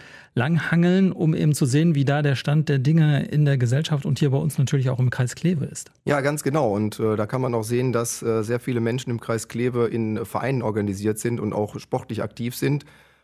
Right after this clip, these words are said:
Speaker 2: Aber dennoch sagt unser Gesundheitsreport, dass, äh, gerade in Sachen, ja, Vorsorge, Gesundheitsvorsorge, die Klever eher Vorsorgemuffel sind. Und da appellieren wir, dass der ein oder andere doch mal wieder zum Check-up oder zur Krebsvorsorge gehen sollte.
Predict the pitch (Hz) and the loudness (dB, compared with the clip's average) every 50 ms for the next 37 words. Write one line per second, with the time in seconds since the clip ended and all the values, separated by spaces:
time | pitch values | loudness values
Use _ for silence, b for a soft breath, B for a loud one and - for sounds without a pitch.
0 | b b - 110 113 113 117 120 131 131 120 - - 117 110 - - 117 117 113 | b b -4 -2 0 0 2 2 2 0 0 0 -2 -4 -2 -2 -2 -2 0 0
1 | 113 110 104 110 120 120 131 123 - - 127 120 - - 123 127 120 - - 110 | -2 -2 -2 -4 -2 -2 -2 -2 -2 -4 -6 -6 -4 -2 -2 0 0 -2 -2 -4
2 | 107 - - - 110 107 107 104 110 107 110 120 117 117 113 113 110 117 107 101 | -4 -4 -4 -2 -2 -2 -2 -2 -2 -2 -2 0 0 0 0 0 -2 -2 -4 -4
3 | 113 104 104 110 110 107 104 104 98 120 110 98 92 87 - - - 151 151 117 | -4 -4 -4 -4 -4 -2 -2 -2 -4 -4 -4 -4 -4 -4 -4 -4 -2 -2 -2 0
4 | 113 117 117 113 113 104 104 110 127 131 135 120 - - - 123 113 107 113 117 | 0 -2 -2 -2 -2 -4 -4 -4 -4 -2 -4 -6 -6 -6 -4 -4 -4 -2 -2 -2
5 | 113 117 113 117 110 110 107 95 - 113 120 127 123 117 - - 123 120 117 110 | -2 -2 -2 -4 -6 -6 -8 -8 -6 -2 0 0 0 0 0 0 0 0 0 0
6 | 101 - - 143 147 127 117 107 107 98 98 98 - 113 104 98 113 117 127 135 | -2 -4 -2 -2 -2 0 0 -2 -2 -2 -2 -2 -2 -4 -2 0 0 0 0 -2
7 | B B B B B B B B B B _ - 107 107 - 113 - - 123 117 | B B B B B B B B B B _ -4 -2 -2 -2 -2 -2 -4 -4 -2
8 | 123 127 127 123 117 120 120 120 120 120 117 113 113 110 117 110 - 117 - 120 | -2 0 0 0 0 0 0 2 2 2 0 -2 -2 -2 -4 -4 -4 -4 -4 -2
9 | 120 117 110 104 113 117 117 110 117 113 123 117 113 123 113 117 110 - - 117 | -2 -2 -2 -2 -2 -2 -2 -4 -4 -4 -4 -4 -4 -2 -2 -2 -2 -4 -6 -6
10 | 113 107 - 139 123 - - 120 - - 117 117 113 107 - 120 107 - 160 156 | -6 -4 -4 -4 -4 -4 -4 -4 -4 -2 -2 -2 -2 -2 -4 -6 -6 -4 -6 -6
11 | - - - 107 98 101 98 95 92 98 95 92 92 90 92 90 87 87 87 87 | -4 -4 -4 -2 -2 -2 -2 -4 -4 -4 -4 -4 -2 -4 -4 -4 -4 -6 -8 -10